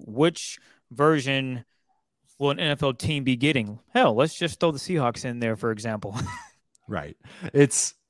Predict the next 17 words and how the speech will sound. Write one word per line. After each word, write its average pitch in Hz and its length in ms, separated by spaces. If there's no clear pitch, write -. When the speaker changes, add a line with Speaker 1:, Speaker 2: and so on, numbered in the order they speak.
Speaker 2:
probably 175 360
<laughs> 131 320
more 156 180
the 135 100
twenty 131 240
twenty-one. 101 760
Uh, 117 500
I, 131 200
he 147 180
had 131 140
the 123 60
worst 117 240
situation 101 480
of 90 60
all 92 120
these 95 180
guys 104 400